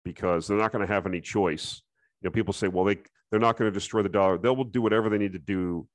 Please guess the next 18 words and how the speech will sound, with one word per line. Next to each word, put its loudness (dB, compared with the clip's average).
in -12
panic -2
to -16
stay -4
in -4
power 2
and -10
to, -14
and, -8
and -6
to -8
help 0
their, 2
you 2
know, 4
the 0
masters 2
that 2